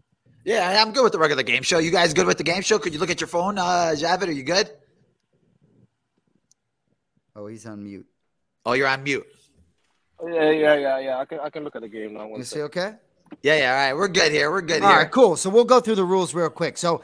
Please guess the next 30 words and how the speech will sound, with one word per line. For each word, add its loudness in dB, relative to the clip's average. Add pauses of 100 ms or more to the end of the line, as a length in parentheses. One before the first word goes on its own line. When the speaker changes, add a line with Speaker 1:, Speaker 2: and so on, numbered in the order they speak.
(140)
Speaker 2:
a -2
lot 6
like 0
Jeopardy. 0
If -12
you -4
know 2
the -2
answer, -6 (460)
your -4
buzzer 2
is 0
bully. -2
You -8
shout 0
bully. 4
That's -2
Bilal's 4
nickname. -4 (140)
If -10
you -6
know 0
the -4
answer, -4
don't 0
shout 2
it 2
out. 2
Say -2
bully. 2